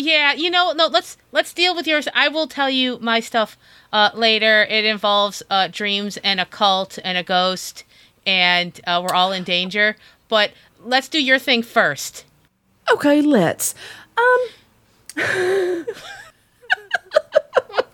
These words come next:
Speaker 2: think to,
Speaker 1: No,
Speaker 2: to,
Speaker 1: it's,
Speaker 2: to
Speaker 1: it's, it's horrible. It's horrible over here, Tammy.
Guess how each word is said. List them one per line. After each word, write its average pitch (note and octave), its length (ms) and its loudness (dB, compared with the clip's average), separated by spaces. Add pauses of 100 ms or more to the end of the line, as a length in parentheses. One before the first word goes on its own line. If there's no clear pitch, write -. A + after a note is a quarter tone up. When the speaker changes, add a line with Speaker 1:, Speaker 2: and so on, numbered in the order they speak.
(1200)
Speaker 2:
think B4 300 0
to, B4 60 2
Speaker 1:
No, D#4+ 120 2
Speaker 2:
to, A4 80 2
Speaker 1:
it's, C4+ 100 -10
Speaker 2:
to - 160 -2
Speaker 1:
it's, D#4+ 120 -2
it's - 180 0
horrible. C#4 420 0 (100)
It's - 160 -2
horrible C4 380 0
over A3+ 160 -2
here, A3+ 200 2
Tammy. G3 440 -2